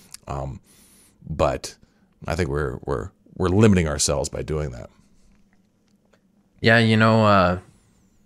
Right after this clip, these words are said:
Speaker 2: it's interesting that Hollywood doesn't go for stuff like this, 'cause going through the comments of that video, a lot of people really resonated with the whole idea of, you know, we need more,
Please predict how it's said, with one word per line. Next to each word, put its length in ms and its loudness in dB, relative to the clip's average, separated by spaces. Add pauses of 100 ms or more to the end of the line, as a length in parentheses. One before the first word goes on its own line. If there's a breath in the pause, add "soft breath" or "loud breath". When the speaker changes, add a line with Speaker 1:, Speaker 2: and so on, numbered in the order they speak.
(300)
Speaker 2:
it's 160 2
interesting 420 4
that 140 4
Hollywood 400 4
doesn't 240 0
go 100 2
for 160 -4
stuff 240 -2
like 140 -2
this, 200 2
'cause 320 0 (280 loud breath)
going 200 4
through 140 2
the 60 2
comments 480 2
of 80 2
that 220 4
video, 580 4 (500)
a 80 4
lot 180 4
of 80 0
people 560 2 (140)
really 320 2
resonated 720 2 (500)
with 280 0
the 100 0
whole 180 0
idea 420 2
of, 280 -2
you 80 -2
know, 160 0
we 120 -2
need 200 0
more, 440 0